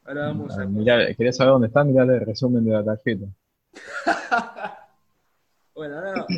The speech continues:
Speaker 1: también te presento la, la próxima noticia que es con respecto a la vacuna, que
Speaker 2: Sí.
Speaker 1: obviamente el presidente en el, la última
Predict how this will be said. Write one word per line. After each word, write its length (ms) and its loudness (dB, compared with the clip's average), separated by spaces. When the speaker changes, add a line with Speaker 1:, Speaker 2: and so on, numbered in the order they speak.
Speaker 1:
también 560 -14
te 120 -14
presento 480 -12
la, 320 -10
la 180 -16
próxima 420 -12
noticia 480 -10
que 340 -18
es 100 -16
con 200 -12
respecto 380 -12
a 20 -6
la 80 -8
vacuna, 580 -10
que 600 -16
Speaker 2:
Sí. 280 -6
Speaker 1:
obviamente 420 -8
el 80 -12
presidente 880 -12
en 160 -20
el, 240 -18
la 140 -16
última 520 -18